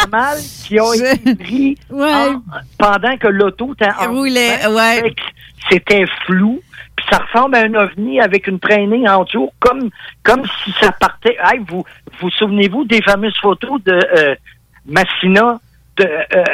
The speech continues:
Speaker 1: euh, dans, euh, pas loin de Drummondville? Tout le monde était certain que c'était des ovnis, alors que, euh,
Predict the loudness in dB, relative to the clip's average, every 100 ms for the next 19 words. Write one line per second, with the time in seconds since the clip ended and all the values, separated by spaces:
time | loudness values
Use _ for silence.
0 | 2 2 4 4 4 4 2 2 0 0
1 | 0 0 -2 0 0 2 0 0 0 0
2 | -4 0 -2 0 0 2 0 -2 -6 0
3 | 2 2 -6 -8 -12 _ 2 2 0 0
4 | -2 0 0 0 -4 -4 -2 -4 -2 0
5 | 0 0 -8 -16 -2 -2 0 0 -2 0
6 | 0 2 0 -8 -14 -6 2 4 4 2
7 | -2 2 2 0